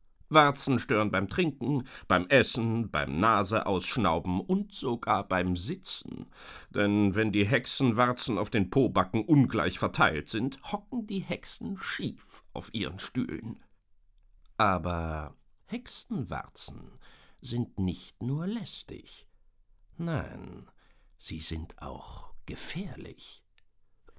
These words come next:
Oder habt ihr etwa noch nie vom Fluch der unheimlichen Dreiwarzigkeit gehört? Einem alten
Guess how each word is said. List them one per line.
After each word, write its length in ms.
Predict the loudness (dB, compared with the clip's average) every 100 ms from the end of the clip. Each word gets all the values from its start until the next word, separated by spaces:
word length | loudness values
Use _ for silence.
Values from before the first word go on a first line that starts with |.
| 2
Oder 480 | 4 6 6 6 4
habt 260 | 0 -2
ihr 200 | -6 -4
etwa 260 | -8 -2 2
noch 240 | 2 0
nie 300 | -2 0 0
vom 320 | -4 -2 -2
Fluch 640 | -4 -6 -4 -2 -6 -10 -14 -6 -4
der 140 | -4 0
unheimlichen 840 | 0 0 -2 -2 -2 -2 -2 -2
Dreiwarzigkeit 1400 | 0 0 0 0 0 0 -4 -6 -6 -10 -8 -8 -8 -10
gehört? 560 | -8 -6 -6 -6 -10 -18 _ _ _ _ _ _ -16 -12 -10 2
Einem 480 | 6 8 8 6 4
alten 420 | 2 2 2 2